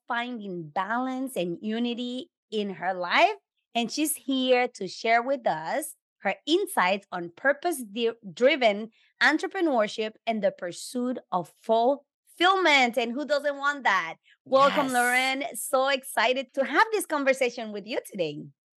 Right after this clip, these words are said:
Speaker 2: Thank you so much for having me here, Mai. It's gonna be a wonderful episode. I'm just so grateful to you for the opportunity to share my story and hopefully help folks out there who are looking to really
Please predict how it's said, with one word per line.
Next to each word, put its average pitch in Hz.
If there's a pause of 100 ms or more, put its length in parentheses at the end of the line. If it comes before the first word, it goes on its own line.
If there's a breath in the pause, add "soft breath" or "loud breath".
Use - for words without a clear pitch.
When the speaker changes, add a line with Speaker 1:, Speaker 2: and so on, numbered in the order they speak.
(160)
Speaker 2:
Thank 220
you 196
so 190
much 160
for -
having 143
me 147
here, 147
Mai. 139
It's 139
gonna 165
be 143
a -
wonderful 165
episode. 160
I'm 151
just 151
so 165
grateful 156
to -
you 160
for 185
the 185
opportunity 262
to 285
share 285
my 370
story 302
and 240 (400 loud breath)
hopefully 277
help 240
folks 226
out 208
there 190
who 185
are 165
looking 165
to 160
really 180